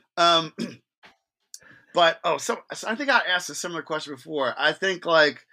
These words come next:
ooh, and then, and then it's, like, tough. It depends on the type of place. Like, if you're in California, like, and you're in a bistro, you should have access to some decent wines,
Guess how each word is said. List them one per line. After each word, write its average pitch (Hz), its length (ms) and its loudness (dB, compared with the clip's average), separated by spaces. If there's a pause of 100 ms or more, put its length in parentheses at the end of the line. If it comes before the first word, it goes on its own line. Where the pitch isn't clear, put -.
(1160)
ooh, 202 300 2 (640)
and 190 140 0
then, 208 160 2 (120)
and 180 160 -4
then 226 140 2
it's, - 160 -6
like, 220 220 2
tough. 247 300 -2
It 165 100 -4
depends 180 400 -4
on 196 140 0
the - 60 -6
type 170 200 -2
of - 100 -6
place. 165 360 -2
Like, 156 100 4
if 175 80 -2
you're 285 180 -2
in - 60 -4
California, 151 840 0 (460)
like, 139 280 2 (100)
and 143 140 -4
you're 180 240 2
in 147 140 -4
a 123 80 -2
bistro, 202 840 -8 (880)
you 269 140 -10
should 277 180 -4
have 185 340 0
access 143 520 -2
to 123 140 -14
some 123 340 -10
decent 123 600 -6 (300)
wines, 131 1000 0